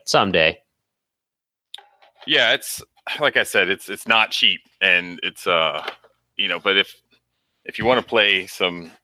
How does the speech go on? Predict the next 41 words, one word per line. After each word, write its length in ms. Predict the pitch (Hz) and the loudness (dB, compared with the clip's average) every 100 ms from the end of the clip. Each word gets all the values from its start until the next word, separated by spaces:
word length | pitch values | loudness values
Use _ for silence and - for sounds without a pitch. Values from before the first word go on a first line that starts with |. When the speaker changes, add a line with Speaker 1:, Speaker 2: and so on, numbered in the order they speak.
| _ | _
Speaker 2:
some 160 | 95 82 | -16 -6
Genesis 340 | 98 85 - | -6 -6 -6
games 340 | - 80 78 | -2 -2 -4
that's 200 | - 78 - | -12 -12 -10
gonna 140 | 82 | -10
look 100 | 78 | -4
great, 260 | 80 82 - _ _ _ _ _ _ _ _ _ _ | -2 -2 -4 _ _ _ _ _ _ _ _ _ _
this 200 | 98 87 | -2 -2
is 120 | 82 76 | -4 -6
the 100 | 78 | -6
system 320 | 76 - 64 | -6 -8 -8
for 260 | - 55 | -4 -2
it. 100 | - - | -2 -4
So, 280 | - 58 55 - _ - - _ - | -4 -2 -2 -6 _ -20 -20 _ -2
uh, 300 | 135 131 123 | 0 0 0
I'm 200 | 127 120 | -2 -2
gonna 160 | 143 143 | -4 -2
be 80 | |
bringing 300 | 127 143 131 | -2 -2 -2
it 160 | 92 - | -2 -4
to 340 | - 101 95 87 | -10 -8 -8 -10
Too 160 | 113 | -8
Many 180 | 98 92 | -8 -2
Games, 400 | 107 95 65 - - - | 0 0 -4 -14 -20 -10
so 120 | 90 | -6
we'll 120 | 87 | -2
have 160 | 92 85 | 0 0
it 20 | |
at 60 | 80 | -2
our 140 | 78 | -4
booth. 340 | 73 104 - - _ _ _ - _ _ - | -4 -8 -10 -20 _ _ _ -20 _ _ -6
Speaker 1:
Cool. 360 | 113 104 87 - 113 | -2 -2 -2 -6 -2
Speaker 2:
Where 180 | 120 110 | 0 2
we, 300 | 107 107 101 | 2 2 2
uh, 240 | 95 95 | 2 0
gonna 160 | 98 95 | -4 -12
be 80 | |
playing 280 | - 110 101 | -4 -2 0
some 140 | - 101 | -4 -8
Eternal 280 | - 117 - | -4 -2 -2
Champions, 840 | 143 170 - 90 64 - - - | 0 0 0 -4 -6 -14 -20 -20